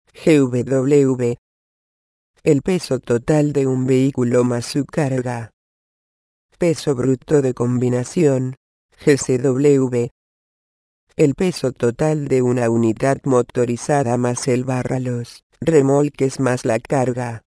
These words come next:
Valuación del peso bruto del vehículo, G V W R.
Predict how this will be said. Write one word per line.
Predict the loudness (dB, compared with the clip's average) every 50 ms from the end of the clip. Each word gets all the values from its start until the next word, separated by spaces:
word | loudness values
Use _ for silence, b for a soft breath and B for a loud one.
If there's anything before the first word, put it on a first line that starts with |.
| _ _ _ _ _ _ _ _ _ _ _ _ _ _ _ _ _ _ _
Valuación | -6 -4 -2 0 0 0 -2 -2 -2 0 2 2 2 2 2
del | 2 0 0 0
peso | 2 2 2 2 0 -2 -4 -2
bruto | 0 0 0 -2 -2 -2 -2 -2
del | 0 -2 -2 -2
vehículo, | -2 0 0 0 0 -2 -4 -6 -6 -6 -6 -8 -10 -14 _ _ _ _ _ _ _ _
G | -2 2 4 4 4
V | 4 2 0 -2 -2
W | -2 -2 0 0 2 4 4 4 2 2 2 2 2 4 4 4 2
R. | 0 -2 -6 -8 -10 -12 -16